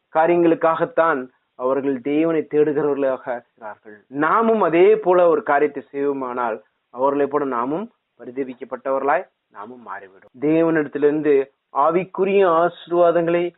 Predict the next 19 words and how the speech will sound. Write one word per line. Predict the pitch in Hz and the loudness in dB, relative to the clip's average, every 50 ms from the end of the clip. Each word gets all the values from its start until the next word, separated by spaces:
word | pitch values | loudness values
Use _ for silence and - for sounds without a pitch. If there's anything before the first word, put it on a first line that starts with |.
| _ _ _ _ _ _ | _ _ _ _ _ _
பெற்றுக்கொள்ளவர்களாக | 196 185 190 - 254 - 208 202 185 175 165 156 147 147 147 143 139 - 135 123 123 - _ - - - _ _ | -4 -4 -2 -2 -2 0 2 2 4 4 4 4 2 2 0 0 -2 -2 -4 -6 -6 -8 _ -20 -20 -20 _ _
நாம் | - 127 123 127 | -18 -14 -12 -12
நம்முடைய | 123 127 127 123 123 123 120 - _ | -12 -12 -12 -12 -10 -12 -12 -12 _
கிரியைகளை | 139 135 139 135 131 127 131 143 175 240 233 _ _ _ _ _ | -12 -12 -10 -10 -10 -8 -6 -6 -6 -8 -10 _ _ _ _ _
நடப்பிக்க | _ 110 110 113 113 - 113 - - 120 | _ -20 -20 -20 -18 -20 -20 -20 -20 -18
வேண்டும். | 110 107 104 104 98 113 107 101 90 _ _ _ _ _ _ _ | -18 -18 -18 -18 -18 -20 -20 -20 -20 _ _ _ _ _ _ _
இந்த | 120 139 135 143 | -10 -6 -4 -2
பூமிக்குரிய | 156 170 170 165 170 175 170 170 | -2 -2 -2 0 0 0 0 0
காரியங்கள் | 160 175 170 170 180 180 180 175 | 0 0 0 2 2 2 2 2
நமக்கு | 170 165 151 151 147 147 156 | 0 0 0 2 2 2 0
அவசியம்தான், | 151 - 156 156 160 147 139 135 101 - _ _ | 0 -2 -2 -2 -2 -2 -2 -4 -4 -6 _ _
ஆனால் | _ 127 147 165 175 156 143 139 - _ _ _ _ _ | _ -2 0 2 2 2 0 0 -4 _ _ _ _ _
அதை | _ - 139 160 180 190 | _ -4 0 2 4 4
மட்டுமே | 202 208 180 160 214 214 220 226 233 | 2 2 2 2 2 4 4 4 4
நாம் | 214 196 175 160 | 4 2 0 0
ஒரு | 147 143 139 - | 0 -2 -2 -2
பிரதானமாக | - 147 143 151 170 175 175 175 180 185 180 - 185 | -2 -2 0 2 2 2 2 0 0 -2 -2 -4 -6
நினைத்து | 156 147 147 156 160 - 170 | -4 -4 -4 -4 -6 -8 -6
கொண்டிருந்தால் | 143 160 151 139 143 139 135 127 135 120 117 135 | -6 -4 -4 -2 -2 -4 0 0 0 0 0 -2